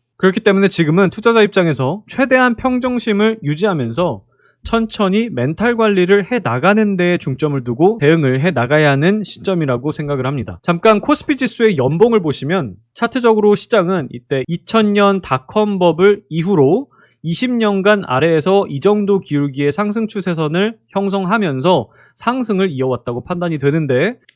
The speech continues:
올해 이십이 년도 한 해 동안에 이렇게 어마어마한 음봉을 그리면서 하락을 했으며 현재 이 장기 상승 추세선에 이렇게 수렴을 한 상태이기 때문에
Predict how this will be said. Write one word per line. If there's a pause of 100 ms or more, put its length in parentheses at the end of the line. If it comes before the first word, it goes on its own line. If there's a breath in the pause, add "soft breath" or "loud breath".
(120)
올해
이십이
년도
한
해 (100)
동안에 (120)
이렇게
어마어마한 (160)
음봉을
그리면서
하락을
했으며 (340 soft breath)
현재
이
장기
상승
추세선에 (1300)
이렇게 (180)
수렴을
한
상태이기
때문에